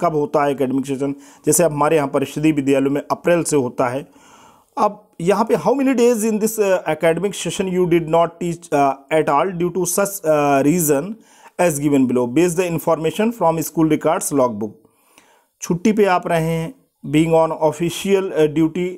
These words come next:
not related to education, that is election work, census work, health activities, disaster management activities, est-, uh, et cetera।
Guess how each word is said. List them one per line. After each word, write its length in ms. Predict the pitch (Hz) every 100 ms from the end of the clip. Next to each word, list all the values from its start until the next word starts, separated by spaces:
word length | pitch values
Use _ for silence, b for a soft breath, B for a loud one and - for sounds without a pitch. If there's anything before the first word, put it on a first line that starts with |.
| - -
not 280 | 196 254 -
related 380 | 165 156 151 143
to 220 | 147 127 123
education, 500 | 117 127 - 147 170
that 160 | 208
is 220 | 220 180
election 440 | 185 180 - 185 131
work, 180 | 127 - B B B -
census 540 | 202 208 214 202 143
work, 140 | 131 113
health 360 | - 202 208
activities, 580 | 190 156 160 147 139 139 131
disaster 480 | 147 185 185 185 190
management 480 | 170 151 131 131 127 B B -
activities, 880 | 170 175 160 165 151 160 160 175 147
est-, 360 | 139 131 - -
uh, 260 | 143 135 127 - 139 - -
et 80 | 151
cetera। 380 | - 117 117